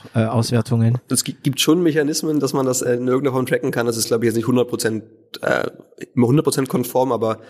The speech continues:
Speaker 2: es gibt zum Beispiel den Net Promoter Score. Also das heißt, da bewertet man halt, in, inwieweit jemand einem anderen, oder wie die, groß die Wahrscheinlichkeit ist, dass jemand einem anderen eine, äh, weiterempfiehlt, die Firma weiterempfiehlt. Und das ist normalerweise
Speaker 1: Mhm.
Speaker 2: eine Skala von null bis zehn. Ähm,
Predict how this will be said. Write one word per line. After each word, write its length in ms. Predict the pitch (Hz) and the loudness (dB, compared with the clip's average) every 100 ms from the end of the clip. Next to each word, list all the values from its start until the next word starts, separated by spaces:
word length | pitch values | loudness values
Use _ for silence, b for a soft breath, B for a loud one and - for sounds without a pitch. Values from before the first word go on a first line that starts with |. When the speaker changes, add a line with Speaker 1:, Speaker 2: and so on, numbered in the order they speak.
| B B B | B B B
Speaker 2:
es 80 | - | -2
gibt 160 | 139 | 0
zum 100 | 131 | 4
Beispiel 300 | 117 113 120 | 2 2 -2
den 160 | 113 110 | -2 0
Net 220 | 120 - | 0 -2
Promoter 380 | 117 117 151 156 | -2 2 2 2
Score. 600 | - 147 160 180 175 - | 0 0 0 0 -4 -8
Also 140 | 107 | -4
das 140 | 110 117 | -2 0
heißt, 260 | 110 - | -4 0
da 80 | 113 | -2
bewertet 420 | 110 107 117 127 | -2 -2 -2 -2
man 160 | 117 113 | -4 -4
halt, 300 | 113 110 - | -2 -2 -4
in, 260 | 113 110 107 | -4 -4 -2
inwieweit 800 | 123 113 110 117 117 113 117 - B B B B - | -2 -2 -2 0 2 2 0 -6 B B B B 2
jemand 380 | 117 120 117 113 | 4 4 0 -4
einem 140 | 113 | -6
anderen, 360 | - 120 120 117 | -4 0 0 0
oder 200 | 113 117 | -2 0
wie 60 | |
die, 100 | 131 | -2
groß 260 | 127 - 139 | 0 -2 0
die 80 | 120 | 0
Wahrscheinlichkeit 560 | 113 135 160 135 - | 0 -4 -2 -4 -2
ist, 220 | 135 - | -2 0
dass 120 | 117 - | -2 -2
jemand 260 | 120 117 - | 0 0 -2
einem 140 | 113 | -4
anderen 320 | - 117 120 | -2 -2 -2
eine, 420 | 113 113 113 - | 0 -2 -2 -2
äh, 160 | 120 110 | 0 2
weiterempfiehlt, 600 | 120 123 110 - 110 - | 0 0 -2 0 -2 -2
die 40 | |
Firma 180 | - 117 | 0 0
weiterempfiehlt. 580 | 104 107 101 101 107 - | 0 -4 -6 -4 -4 -4
Und 40 | |
das 120 | 101 - | -8 -4
ist 40 | |
normalerweise 380 | 104 110 117 110 | 0 2 2 2
Speaker 1:
Mhm. 60 | |
Speaker 2:
eine 20 | 110 | 0
Skala 320 | - 107 110 | 0 0 0
von 160 | 113 | 0
null 160 | 110 110 | 2 2
bis 180 | - - | 0 -4
zehn. 460 | - 180 180 180 B B B B 107 | 2 2 2 -4 B B B B 0
Ähm, 340 | 110 110 | 0 0